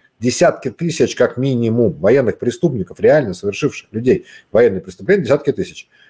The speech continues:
Либо Россия должна всех выдать, всех до единого, всех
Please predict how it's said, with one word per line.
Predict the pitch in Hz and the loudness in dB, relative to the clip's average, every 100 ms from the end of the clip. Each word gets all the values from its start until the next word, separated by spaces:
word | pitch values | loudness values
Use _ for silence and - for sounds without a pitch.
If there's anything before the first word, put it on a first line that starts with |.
| _ | _
Либо | 117 196 139 | 2 4 4
Россия | 123 131 120 | 2 0 0
должна | 110 107 | 0 0
всех | 104 - 170 | -2 0 0
выдать, | 185 143 147 - | 2 2 0 -2
всех | - 110 | 0 2
до | 143 | 2
единого, | 170 135 110 110 127 _ _ | 2 0 0 -2 -4 _ _
всех | - 131 107 110 - | -4 2 2 2 -6